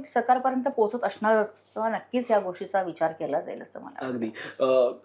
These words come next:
Speaker 2: तुमच्या बोलण्यातनं मला एक, अ, वेगळा भाव पण जाणवतोय, कारण की तुम्ही आता केवळ अभिनेत्री नाही आहात, तुम्ही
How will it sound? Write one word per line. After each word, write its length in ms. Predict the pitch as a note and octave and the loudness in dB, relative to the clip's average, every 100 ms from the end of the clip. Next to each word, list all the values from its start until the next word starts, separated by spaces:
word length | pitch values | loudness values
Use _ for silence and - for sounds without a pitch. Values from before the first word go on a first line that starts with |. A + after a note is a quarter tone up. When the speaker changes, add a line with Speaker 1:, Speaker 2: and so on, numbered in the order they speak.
| - - | -8 2
Speaker 2:
तुमच्या 280 | E3 D#3 A3+ | 6 10 12
बोलण्यातनं 440 | F3+ E3 F#3 F#3+ | 12 12 10 8
मला 220 | F3+ D#3+ | 8 8
एक, 200 | F3 F3 | 6 2
अ, 200 | D#3+ C#3 | 2 4
वेगळा 280 | B2+ C3+ D#3+ | 4 8 10
भाव 220 | E3+ B2 | 10 8
पण 180 | B2+ D#3 | 6 4
जाणवतोय, 460 | C#3 A2+ G#2+ C#3+ G#3+ | 4 2 0 0 0
कारण 400 | - B2 C3 D3+ | 4 6 6 4
की 120 | F3 G#3+ | 0 -2
तुम्ही 360 | - C#3+ E3+ | 4 6 6
आता 220 | - - | 4 2
केवळ 260 | E3 D#3+ E3+ | 2 4 6
अभिनेत्री 420 | A#2+ D3 D3+ D#3 | 6 4 0 2
नाही 200 | D3+ A2 | 2 2
आहात, 180 | G#2+ G2 - - _ | 0 -4 -10 -20 _
तुम्ही 260 | C3 D3 F#3 | 0 0 0